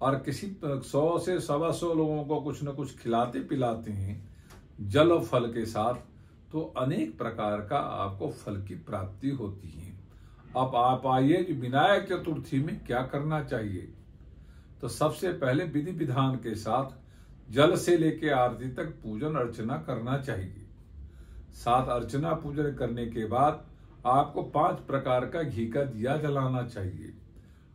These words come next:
दीपक जलाने के बाद गणेश अथर्व शीर्ष का पाठ करना चाहिए, सुनना चाहिए और पांच बारी करना चाहिए। साथ ही अपने हाथ में पीला फूल,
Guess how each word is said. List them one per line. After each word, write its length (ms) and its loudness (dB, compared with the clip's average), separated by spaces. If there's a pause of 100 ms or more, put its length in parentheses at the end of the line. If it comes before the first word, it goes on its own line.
(100)
दीपक 460 -2
जलाने 420 -2
के 180 -2
बाद 440 2 (380)
गणेश 400 2
अथर्व 460 0
शीर्ष 340 -2
का 140 2
पाठ 520 2
करना 360 -2
चाहिए, 340 4
सुनना 440 -2
चाहिए 300 0
और 120 -4
पांच 380 0
बारी 260 2
करना 360 -4
चाहिए। 480 -6 (680)
साथ 380 -2
ही 40 2
अपने 340 0
हाथ 360 0
में 280 -4 (680)
पीला 400 6
फूल, 520 0